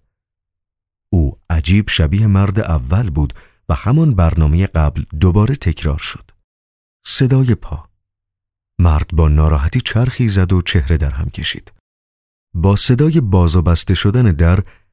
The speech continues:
مرد در تعقیب مزاحمین نامرئی به تکاپو افتاد و با چشمانی نیمه بسته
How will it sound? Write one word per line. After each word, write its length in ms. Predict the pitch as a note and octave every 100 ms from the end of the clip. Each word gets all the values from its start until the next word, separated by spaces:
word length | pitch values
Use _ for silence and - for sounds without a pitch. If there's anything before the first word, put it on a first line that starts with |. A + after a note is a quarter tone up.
| _ -
مرد 400 | E2+ E2+ E2+ E2+
در 160 | F2 E2
تعقیب 520 | - F2+ E2+ G2+ A2+
مزاحمین 640 | G#2+ E2+ D2+ D#2 D2+ E2+ G#2+
نامرئی 640 | G2+ E2 D2+ D2+ - G#2
به 120 | F#2+
تکاپو 600 | F2+ - E2 E2 D2 A2 G2
افتاد 380 | - D#2 C#2 - _ _ _ -
و 80 |
با 140 | D2+ C#2+
چشمانی 600 | - D#2+ - E2+ E2+ D#2+
نیمه 340 | D#2 D#2+ D2+
بسته 480 | D2 D2 - A2